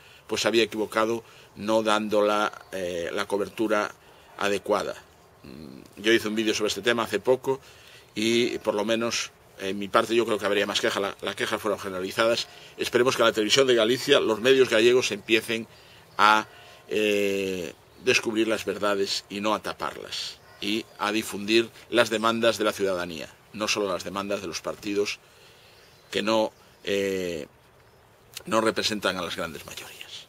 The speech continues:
Bueno, lo dicho. Eh, también recordar que el otro día subía un vídeo reivindicativo y me decía,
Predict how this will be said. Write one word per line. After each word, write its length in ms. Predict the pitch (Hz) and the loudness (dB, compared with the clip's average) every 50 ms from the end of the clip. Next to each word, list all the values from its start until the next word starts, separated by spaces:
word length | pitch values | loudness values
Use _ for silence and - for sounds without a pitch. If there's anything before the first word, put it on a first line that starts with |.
| _ - | _ -8
Bueno, 300 | 101 107 101 87 65 64 98 | -4 -2 -2 -2 -4 -2 0
lo 100 | 110 117 | 2 2
dicho. 320 | 120 - - - - - - - - - - - _ - - - - - - - - - | 2 2 0 -4 -4 -4 -12 -20 -20 -20 -20 -20 _ -20 -20 -20 -20 -20 -20 -20 -6 2
Eh, 640 | - 110 113 110 110 110 110 107 110 107 104 104 - - - - - - - | 6 8 10 10 10 10 8 8 6 6 4 2 0 -2 -10 -18 -18 -12 0
también 240 | - 107 110 123 127 | 0 4 4 6 6
recordar 380 | 131 123 123 127 135 135 135 - | 6 6 6 8 8 8 8 8
que 60 | 120 | 4
el 40 | 113 | 2
otro 160 | 110 120 117 | 4 6 6
día 100 | 120 117 | 6 6
subía 300 | - - 117 117 117 117 | 6 4 2 2 2 2
un 80 | 117 | 2
vídeo 260 | 113 135 131 117 110 104 | 2 2 2 2 2 2
reivindicativo 720 | 104 98 101 107 107 101 110 113 104 - 131 123 123 127 | 2 0 -2 -2 -2 2 2 2 2 2 0 4 4 2
y 60 | 113 | 4
me 120 | 113 113 | 4 2
decía, 560 | 113 110 107 - - 123 120 117 113 117 107 | 2 2 0 0 2 4 4 6 4 4 2